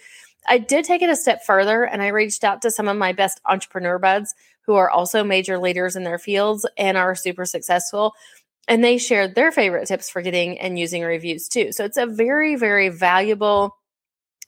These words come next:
guide and piece of content that's completely free to anyone who signs up for it. Plus, at the time of this recording, it's also something that I'm promoting here on the podcast. You may have heard the promo at the intro to this episode if you're listening to it on a podcast platform.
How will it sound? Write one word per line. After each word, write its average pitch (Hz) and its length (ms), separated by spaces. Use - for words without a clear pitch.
guide 175 540
and 214 100
piece 202 180
of 190 60
content 202 600
that's 196 160
completely 240 600
free 196 440
to - 180
anyone 185 260
who 185 100
signs 165 280
up 175 180
for 87 220
it. - 120
Plus, 262 380
at 220 100
the 233 60
time 220 180
of 208 60
this 196 140
recording, 196 640
it's 233 180
also 247 280
something 247 360
that 262 100
I'm 254 140
promoting 196 460
here 196 180
on 180 140
the 180 80
podcast. - 600
You 247 100
may 254 120
have 254 100
heard 233 180
the 202 60
promo 226 500
at 190 140
the - 160
intro 208 300
to 180 60
this 175 200
episode 185 460
if 170 140
you're 170 180
listening 170 420
to 170 180
it 156 240
on 156 140
a 160 40
podcast - 520
platform. - 500